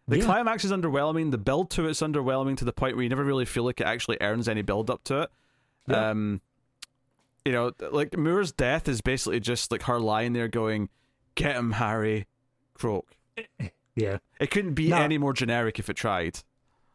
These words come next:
Speaker 2: So, and I mean, if we're really just gonna go right up to the very end, there was a whole thing where the captain was basically saying, like, "Look, we're out of ideas. We don't know how to catch these guys. We're just gonna give in to the ransom demands." And Harry basically tells him, like,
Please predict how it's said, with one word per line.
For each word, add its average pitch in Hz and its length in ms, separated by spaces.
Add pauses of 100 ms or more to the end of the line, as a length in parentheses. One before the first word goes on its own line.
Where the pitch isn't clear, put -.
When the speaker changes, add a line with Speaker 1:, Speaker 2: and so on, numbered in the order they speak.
Speaker 2:
So, - 220 (120)
and 165 180
I 165 60
mean, 170 280 (160)
if 143 180
we're 143 160 (140)
really 147 220
just 127 160
gonna 127 140
go 117 100
right 117 240
up 107 140
to 113 100
the 104 80
very 101 300
end, 101 320
there 120 100
was 120 100
a 127 60
whole 165 240
thing 123 320
where 110 400 (200)
the 110 440
captain 135 400
was 107 100
basically 117 280
saying, 113 200
like, 107 160
"Look, 120 220
we're 123 160
out 123 160
of 113 60
ideas. 107 400
We 110 80
don't 107 140
know 104 80
how 101 120
to 101 60
catch - 220
these 101 160
guys. 92 300
We're 110 160
just 101 160
gonna 110 140
give 101 180
in 104 100
to 110 100
the 95 80
ransom 98 340
demands." 90 460 (420)
And 104 360
Harry 113 340
basically 104 340
tells 98 240
him, 101 80
like, 95 340